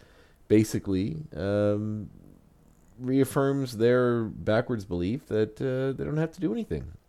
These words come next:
And it's annoying. Um, there's a guy on my Facebook that I finally deleted after looking at so many posts of his over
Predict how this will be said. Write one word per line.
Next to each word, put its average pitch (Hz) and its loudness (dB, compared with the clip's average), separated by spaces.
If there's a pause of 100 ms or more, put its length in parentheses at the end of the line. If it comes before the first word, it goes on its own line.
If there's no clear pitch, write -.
(140)
And 101 -4 (360)
it's - -8
annoying. 131 -4 (800)
Um, 85 0
there's 95 0
a 90 -10
guy 101 4
on 95 0
my 90 -2
Facebook 117 -2
that 85 -2
I 78 -2
finally 95 -2
deleted 104 -2
after 76 -4
looking 80 -8
at 76 -8
so 90 -6
many 76 -6
posts 90 -6
of 82 -10
his 90 -4
over 73 -6